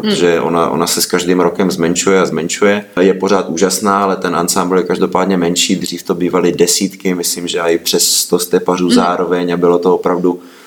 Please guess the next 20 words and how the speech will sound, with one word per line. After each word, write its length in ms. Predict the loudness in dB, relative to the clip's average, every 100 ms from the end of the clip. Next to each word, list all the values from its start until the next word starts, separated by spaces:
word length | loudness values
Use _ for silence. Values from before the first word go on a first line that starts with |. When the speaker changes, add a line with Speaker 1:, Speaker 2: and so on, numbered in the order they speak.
| -18 -2
Speaker 2:
neuvěřitelné. 580 | 0 2 0 0 0 0
Chodili 360 | 0 2 2
na 100 | 2
ně 180 | 2 2 0 -4
desetitisíce 840 | -2 0 -2 -4 -6 -6 -2 0
lidí. 380 | 0 -2 -6 -8 -4
A 340 | -2 0 -2
ta, 200 | -2 0
to 140 | 0 0
podle 260 | 2 2
mě 120 | 2
byl 140 | 2 2
ten 240 | 2 2
největší, 720 | 2 4 2 2 2 4 4
největší, 920 | 2 2 4 2 0 0 4 4 4 2
eh, 640 | 0 0 0 0 0 -2 -6 -14 -16 -12 -12 -6
jaksi 440 | -4 -2 0 0 -2 -8 _ 0
impuls 420 | 2 2 0 0
pro 220 | 0 0
mě. 220 | 0 -6